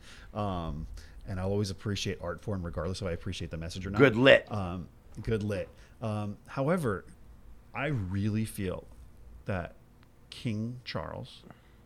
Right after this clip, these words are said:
Speaker 1: jumped the gun. Not in the sense of taking the crown, but when he becomes king, or now he's taking king, he's allowed to choose a new king name.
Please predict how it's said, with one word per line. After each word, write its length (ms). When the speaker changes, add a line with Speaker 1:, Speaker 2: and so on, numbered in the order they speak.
Speaker 1:
jumped 380
the 60
gun. 300
Not 120
in 60
the 60
sense 200
of 60
taking 280
the 60
crown, 360
but 160
when 200
he 500
becomes 680
king, 360
or 160
now 200
he's 120
taking 160
king, 280
he's 120
allowed 180
to 60
choose 200
a 60
new 140
king 400
name. 260